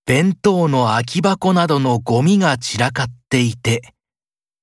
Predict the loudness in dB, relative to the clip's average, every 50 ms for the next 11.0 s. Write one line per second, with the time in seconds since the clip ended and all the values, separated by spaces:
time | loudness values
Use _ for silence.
0 | _ _ -4 -2 0 0 0 0 0 0 -2 -4 -8 -10 -6 -2 0 0 0 0
1 | -2 -2 0 0 0 2 0 0 0 0 0 0 0 -2 0 -2 -4 -4 0 0
2 | 0 2 2 0 -2 -2 -2 -2 0 0 0 0 0 -2 -2 -2 -2 -2 0 -2
3 | -2 -4 -6 -6 -6 -8 -8 -8 -10 -10 -10 -12 _ _ _ _ _ _ _ _
4 | _ _ _ _ _ _ _ _ _ _ _ _ _ _ _ -2 0 0 0 0
5 | -2 -2 -2 -4 -4 -4 -6 -8 -10 -14 _ _ _ _ _ _ _ _ _ _
6 | _ _ _ _ -2 -2 -2 -2 -2 -4 -2 -2 -2 -2 -4 -8 _ _ -8 -8
7 | -6 -4 -4 -4 -4 -6 _ _ _ _ _ _ _ _ _ _ _ _ _ _
8 | _ _ _ -4 -2 0 0 0 0 -2 -4 -8 -10 -2 -2 -2 -2 -2 _ _
9 | -2 -2 -2 -2 -2 -2 -2 0 0 0 0 0 0 -2 0 -2 0 0 2 0
10 | 0 0 -2 -2 -2 -2 0 0 -2 -2 -2 -4 -4 -6 -8 -8 -8 -10 -10